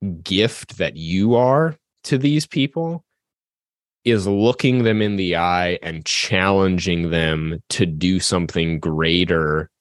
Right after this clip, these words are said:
than they will come to on their own,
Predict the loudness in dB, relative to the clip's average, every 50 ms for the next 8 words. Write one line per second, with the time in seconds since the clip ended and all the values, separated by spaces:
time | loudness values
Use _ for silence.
0 | _ _ -2 0 0 2 2 2 2 2 2 2 0 0 -2 -6 0 0 0 2
1 | 2 0 -2 -2 -2 -2 0 0 0 -2 -4 -4 -8 _ _ _ _ _ _ _
2 | _ -2 0 2 2 2 2 0 0 0 0 0 0 -2 0 0 0 0 0 -2
3 | -2 -4 -4 -6